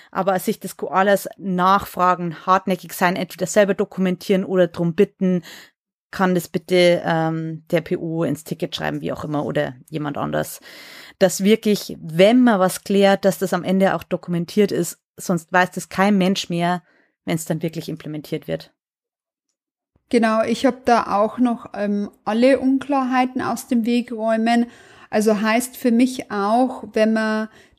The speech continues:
Speaker 2: denkt, dass man nicht unmittelbar, dass es nicht unmittelbar etwas mit mir selbst zu tun hat. Also heißt, es hat überhaupt keinen Impact für mich, für meine Testing-Strategie.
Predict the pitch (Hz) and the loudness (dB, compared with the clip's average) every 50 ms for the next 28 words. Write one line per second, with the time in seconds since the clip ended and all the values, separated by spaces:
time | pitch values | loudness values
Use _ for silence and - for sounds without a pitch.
0 | _ - 220 220 220 254 277 269 - - 226 220 - - 220 214 208 - - _ | _ 2 2 4 6 4 4 2 0 -2 -4 -2 -2 -2 -2 -2 -4 -6 -6 _
1 | - 269 285 311 285 254 240 247 254 - 214 202 - - 196 196 196 196 196 190 | 2 2 4 4 4 4 2 2 0 -2 -2 -2 -2 -4 -4 -2 -2 -2 -2 -4
2 | 185 - - _ _ _ _ _ _ _ _ _ - 202 208 - 208 214 220 208 | -6 -10 -14 _ _ _ _ _ _ _ _ _ -2 -2 0 0 0 0 0 0
3 | - - 269 269 269 254 254 240 226 - 208 202 208 202 208 - - - - - | 2 4 4 6 6 4 4 0 -4 -4 -4 -4 -4 -4 -6 -8 -10 -12 -14 -8
4 | - 214 214 - - 220 214 - 233 214 202 - 208 208 202 - - 240 262 262 | -6 -6 -4 -4 -6 -6 -4 -2 -4 -4 -2 -4 -6 -6 -4 -2 0 2 2 0
5 | 262 - - - - 202 190 - - 208 202 208 208 196 196 - - 190 196 190 | 0 -6 -14 -12 -12 -12 -12 -12 -10 -6 -6 -4 -4 -4 -4 -2 -2 -2 -2 -2
6 | 196 208 208 202 196 - - - - - - - 220 214 220 214 - 233 214 - | -2 -2 -2 -2 -4 -6 -14 -20 -20 -20 -8 -2 2 2 2 2 0 -2 -2 0
7 | 233 208 220 196 214 233 226 - - - 233 - - - 277 277 277 277 - 247 | 0 0 0 0 0 0 -2 -4 -6 -6 -6 -4 2 4 4 4 4 4 0 -2
8 | 220 214 - - - - - 226 226 226 240 233 - - 240 214 - - - 208 | -2 -2 -2 -8 -8 -2 0 2 4 4 4 2 0 -6 -16 -18 -16 -8 -4 -2
9 | 202 202 202 202 196 - 247 254 254 262 254 226 - - - 208 202 202 - 214 | -2 0 -2 -2 -2 -4 -4 -4 -4 -6 -8 -8 -8 -8 -6 -6 -4 -4 -4 -6
10 | - - 208 220 247 254 | -4 0 2 2 2 0